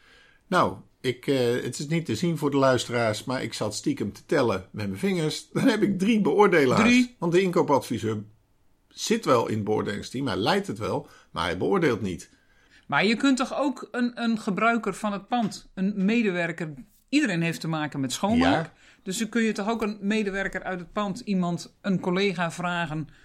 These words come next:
Speaker 2: die leidend voorwerp is van de schoonmaak. Hè? In
Speaker 1: <laughs> Ja.
Speaker 2: die zin heeft hij ermee te maken. Of die in de beoordelingsteam
Speaker 1: Ja,
Speaker 2: wil.
Speaker 1: ja. Maar wordt dat ook goedgekeurd door de rechter?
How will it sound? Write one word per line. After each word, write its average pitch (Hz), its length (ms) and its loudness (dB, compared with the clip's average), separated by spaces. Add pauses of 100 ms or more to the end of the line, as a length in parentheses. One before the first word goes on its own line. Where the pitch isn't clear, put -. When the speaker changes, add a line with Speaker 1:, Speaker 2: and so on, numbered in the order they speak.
(500)
Speaker 2:
die 175 180 0
leidend 175 400 2
voorwerp 180 480 0
is 170 160 -6
van 151 120 -8
de 151 80 -8
schoonmaak. 165 500 -4
Hè? - 100 -4
In 147 140 -4
Speaker 1:
<laughs> - 20 2
Ja. 110 60 2
Speaker 2:
die 190 140 2
zin 175 200 0
heeft 160 160 -4
hij 170 100 -6
ermee 165 200 -2
te 156 100 -10
maken. 160 360 -8 (320)
Of 214 180 -2
die 233 140 6
in 220 80 4
de 208 60 4
beoordelingsteam 165 680 -4
Speaker 1:
Ja, 117 180 4
Speaker 2:
wil. - 160 -4 (200)
Speaker 1:
ja. 139 380 -2 (160)
Maar 135 260 0
wordt 175 180 4
dat 165 180 4
ook 147 120 0
goedgekeurd 123 640 0
door 117 160 -2
de 127 80 -4
rechter? - 460 -6